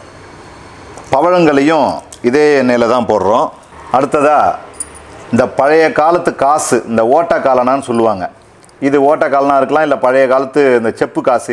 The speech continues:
எதுவா இருந்தாலும் அதையும் போட்டுக்கலாம். இது வந்து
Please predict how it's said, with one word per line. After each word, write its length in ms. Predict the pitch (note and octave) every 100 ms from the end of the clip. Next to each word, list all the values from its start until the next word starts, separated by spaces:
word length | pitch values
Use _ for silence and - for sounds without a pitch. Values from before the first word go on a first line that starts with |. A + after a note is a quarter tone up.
| A#2
எதுவா 180 | B2 A#2+
இருந்தாலும் 400 | A2 A#2 B2+ G#2+ D2+ - _ _ _ - - _ -
அதையும் 300 | A#2+ C#3 C#3+
போட்டுக்கலாம். 440 | A#2 G#2+ G2+ A2 C#3+ - _ - - - - C#3
இது 80 | C#3+
வந்து 160 | C#3+ D#3+